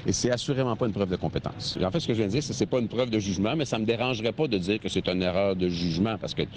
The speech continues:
tu l'anticipes. En même temps, je suis de tous ceux qui disent, « Est-ce qu'on se reporte à l'époque et tout et tout ? » Mais les, les groupes que ça touche, les communautés que ça touche,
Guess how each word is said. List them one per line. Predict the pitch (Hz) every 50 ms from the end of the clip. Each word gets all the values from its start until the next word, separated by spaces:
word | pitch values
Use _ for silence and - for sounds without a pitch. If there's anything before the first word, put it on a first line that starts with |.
| - - -
tu | - 82
l'anticipes. | 78 67 64 - - 117 107 - - - - - - - - - -
En | 90 101
même | 123 131
temps, | - 240 226 143
je | 110 117
suis | 104 - - - 202 160
de | 113
tous | - - - 110
ceux | - - 175
qui | 165 - 107 95
disent, « | 90 107 127 131 131 - - - - - - - -
Est-ce | 90 98 - -
qu'on | 131 127 113
se | - 123
reporte | 113 120 113 - - 120 117 117 - -
à | 107
l'époque | 101 104 101 - - 117 110 107 -
et | 95 82
tout | - 95 87
et | 85
tout ? » | - - 110 101
Mais | 90 73 71 64 - - - - - - - - 71 76 76 80 - - - - - -
les, | - - - - 85 87 95 104 113 110 101
les | - 85 87 90 104 101 92
groupes | 92 90 - - 131 165 170 - - - - -
que | - 98
ça | - - 107 - - -
touche, | 170 170 147 - - -
les | 98 95 90
communautés | - - - 143 131 135 139 147 151 151 143 139 135 123 - 170 180 180
que | 147 -
ça | - 135 107
touche, | - - 170 175 165 - - - -